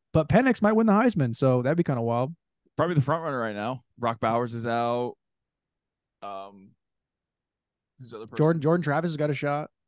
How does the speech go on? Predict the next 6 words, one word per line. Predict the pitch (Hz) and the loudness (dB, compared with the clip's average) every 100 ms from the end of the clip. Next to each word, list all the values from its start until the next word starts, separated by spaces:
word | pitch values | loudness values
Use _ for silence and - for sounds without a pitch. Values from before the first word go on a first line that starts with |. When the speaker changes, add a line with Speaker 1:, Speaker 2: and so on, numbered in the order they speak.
| _ | _
Speaker 2:
Jordan | 117 117 113 | -14 -12 -4
Travis. | 113 113 120 - - - _ _ _ | 0 2 0 -2 -14 -20 _ _ _
Yep. | - 113 - _ _ _ _ _ _ _ _ _ _ | -4 -4 -4 _ _ _ _ _ _ _ _ _ _
Speaker 1:
I | 143 | -4
don't | 254 - | -4 -2
think | 233 214 - | -4 -4 -6